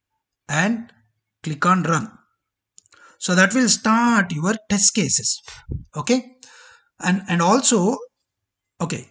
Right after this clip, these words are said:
see, it opened the web browser and it started running the test cases. Okay, so we mapped two test cases. It's gonna run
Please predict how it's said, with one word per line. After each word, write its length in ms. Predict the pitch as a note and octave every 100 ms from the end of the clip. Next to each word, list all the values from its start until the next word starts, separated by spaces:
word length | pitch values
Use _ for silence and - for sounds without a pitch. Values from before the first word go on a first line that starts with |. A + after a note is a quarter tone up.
| -
see, 420 | - G3 F3+ D#3
it 80 | D#3
opened 480 | E3 D#3+ G#3+ A#3+ A#3
the 120 | F3 D3
web 160 | C#3
browser 420 | C#3 C#3 C3+ G3+ - _ _ _ _ _ -
and 180 | D3 C#3
it 120 | C3
started 560 | - D#3 D#3+ D#3 G3
running 380 | D3+ C#3+ F#3 B3
the 80 | D3
test 240 | - F3
cases. 480 | - - - - - _ _ -
Okay, 240 | C3 A3 - - -
so 160 | - D#3+
we 140 | E3+
mapped 400 | F#3+ G3+ G#3+ -
two 160 | G#3+ G#3
test 220 | F3 -
cases. 380 | F3 D#3+ A#3+ -
It's 140 | E3+
gonna 220 | D#3 D#3+
run 260 | D#3 F3 F#3